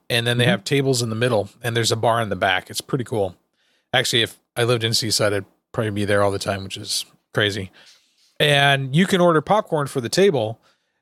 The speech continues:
Speaker 1: And I ordered popcorn, and Claudia looks at the guy when he brings popcorn. She goes, "Do you have any Tapatio?" And he's like, "Yeah." She's like, "I'd like some Tapatio." So he brings it back, and
Speaker 2: Mm-hmm.
Speaker 1: she starts dumping it on the popcorn. I'm like, "What are you doing?"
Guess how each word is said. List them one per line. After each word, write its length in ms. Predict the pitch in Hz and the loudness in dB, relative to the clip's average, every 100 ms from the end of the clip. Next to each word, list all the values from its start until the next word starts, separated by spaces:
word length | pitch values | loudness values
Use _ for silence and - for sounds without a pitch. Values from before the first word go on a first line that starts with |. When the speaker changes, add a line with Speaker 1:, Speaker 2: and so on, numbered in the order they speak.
| _ _ | _ _
Speaker 1:
And 180 | 139 135 | 0 4
I 80 | 131 | 4
ordered 200 | 170 175 | 4 2
popcorn, 720 | 156 143 - 151 143 147 139 135 | 2 2 2 2 4 4 2 -2
and 180 | 131 | -8
Claudia 520 | - 139 135 135 127 117 _ _ _ _ _ _ _ - - | -2 2 4 4 2 -2 _ _ _ _ _ _ _ -20 -2
looks 200 | 151 - | 0 2
at 100 | 147 | 0
the 60 | 113 | 2
guy 200 | 120 120 | 2 2
when 100 | 117 | 0
he 60 | |
brings 220 | 110 123 - | -2 -2 0
popcorn. 360 | 123 - 120 | -2 -2 -6
She 60 | - | -4
goes, 140 | 107 | -8
"Do 140 | 131 151 | -2 2
you 60 | |
have 100 | 214 | 4
any 140 | 196 143 | 2 2
Tapatio?" 520 | 147 139 - 117 139 | 0 -2 -2 0 0
And 80 | 180 _ _ _ _ _ - | -2 _ _ _ _ _ -6
he's 180 | 110 107 | -4 0
like, 200 | 101 123 | 0 2
"Yeah." 400 | 185 220 104 - _ _ - | 2 4 0 -6 _ _ -8
She's 200 | 123 117 | -4 -2
like, 100 | 123 | 2
"I'd 140 | 139 | 2
like 160 | 131 - | 2 -2
some 120 | 101 | -6
Tapatio." 320 | 98 - - - _ - | -10 -10 -16 -20 _ -2
So 60 | 151 | 2
he 80 | 160 | 2
brings 280 | 143 196 156 | 2 2 2
it 40 | |
back, 360 | 131 143 120 120 | 2 2 2 -4
and 140 | 143 | -10
Speaker 2:
Mm-hmm. 260 | - - 120 | -10 -6 -2
Speaker 1:
she 60 | |
starts 280 | 170 208 135 | 2 2 2
dumping 420 | 113 175 190 190 | 0 0 2 2
it 140 | 151 139 | 2 4
on 140 | 147 | 2
the 60 | 131 | 2
popcorn. 320 | 170 - 143 | -2 -2 0
I'm 40 | |
like, 100 | 139 143 | 0 2
"What 120 | 247 | 2
are 40 | |
you 60 | 233 | 4
doing?" 300 | 277 120 | 4 2